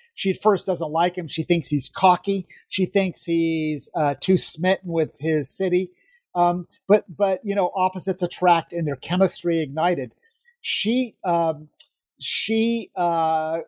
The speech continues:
is approached by the same kind of mysterious person that Nick is, and she recovers a plaque, which is based on the true words of Teddy Roosevelt,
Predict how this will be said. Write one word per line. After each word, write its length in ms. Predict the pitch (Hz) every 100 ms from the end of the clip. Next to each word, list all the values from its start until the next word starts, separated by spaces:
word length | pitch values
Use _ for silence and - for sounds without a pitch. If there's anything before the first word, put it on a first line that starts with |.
| _ _ _ _ _ _ _ -
is 400 | 180 175 170 -
approached 500 | 151 - 196 185 -
by 140 | 175
the 120 | 165
same 460 | - - 185 180 175
kind 260 | - 170 156
of 160 | 143
mysterious 760 | 135 139 - 180 175 175 160 -
person 600 | - 214 - 156 139 - _ _ _
that 140 | 156
Nick 220 | 156 220 226
is, 400 | 156 135 131 - _ - _ -
and 420 | 185 175 170 165
she 640 | - - 202 214 208 202
recovers 920 | 160 160 - 202 190 175 156 151 - - _ _ _
a 220 | 170 160
plaque, 680 | - - 185 185 123 - - _ _ _ _
which 200 | 180 190
is 120 | 175
based 340 | 131 202 226 -
on 100 | 175
the 80 | 160
true 280 | - 202 208
words 340 | 185 196 180
of 100 | 147
Teddy 220 | - 196
Roosevelt, 640 | 175 220 208 139 131 104